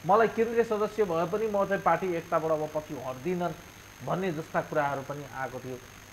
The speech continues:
केपी शर्मा ओलीजीबाट पनि त्यस्तै किसिमको चाहिँ भावनात्मक सवालहरू र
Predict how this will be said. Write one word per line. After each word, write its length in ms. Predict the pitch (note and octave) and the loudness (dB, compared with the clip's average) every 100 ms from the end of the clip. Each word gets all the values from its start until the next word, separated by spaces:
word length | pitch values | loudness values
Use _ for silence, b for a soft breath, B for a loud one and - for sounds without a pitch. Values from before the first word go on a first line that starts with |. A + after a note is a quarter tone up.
| - - - - - - - - - | -20 -20 -20 -20 -20 -20 -20 -20 -10
केपी 160 | - F#3+ | -6 -4
शर्मा 260 | G3+ G3+ F#3 | -4 -2 0
ओलीजीबाट 580 | E3 F3+ E3 E3+ D#3+ | 0 -2 -4 0 0
पनि 240 | D3+ D#3+ F3+ | 0 -4 -8
त्यस्तै 320 | - - E3 | -10 -10 -8
किसिमको 420 | C#3+ C3+ C3+ C3 | -10 -12 -12 -12
चाहिँ 180 | B2 C#3 - - - | -12 -14 -16 -20 -8
भावनात्मक 500 | C3 C#3 C#3 C3+ D#3 D3+ - - - - | -4 -4 -4 -8 -8 -12 -14 -20 -20 -8
सवालहरू 580 | D#3+ C#3+ D3+ D#3 C#3+ F3+ | -4 0 2 0 -2 -4
र 160 | D#3+ | -4